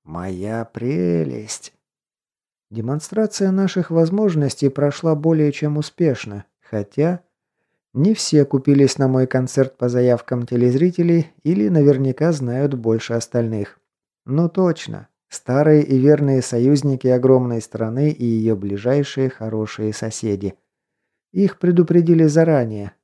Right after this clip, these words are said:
Некоторые из них готовы чуть ли не заржать, как кони,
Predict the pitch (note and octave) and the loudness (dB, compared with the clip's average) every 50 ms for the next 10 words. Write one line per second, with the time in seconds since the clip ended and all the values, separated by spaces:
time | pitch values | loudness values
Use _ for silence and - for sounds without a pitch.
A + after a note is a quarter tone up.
0 | _ _ - G#2 A#2 B2+ C3+ C3 - B2 - A#2 A2 A2 A2+ A2 G#2 A#2+ A#2 A#2 | _ _ -10 -6 -2 -2 -2 -2 -2 -4 -4 -2 -2 -2 -2 -2 -4 -6 -6 -6
1 | A2+ A#2+ B2 A#2 - B2+ B2 A#2 A#2+ A#2 - - - C3 B2+ - C3 C3 C3 C3 | -4 -2 -2 -2 0 0 0 0 0 -2 -4 -4 -6 -6 -4 0 0 0 0 2
2 | C#3 C3 B2 C3+ C3 C3+ C3+ C#3+ F3 F3+ F3 - - A#2 A2+ - _ - A#2 G#2+ | 0 0 2 0 0 0 -2 -2 -2 -2 -2 -2 -6 -6 -6 -6 _ -2 0 0
3 | G#2 G#2 G#2 | 0 -2 -8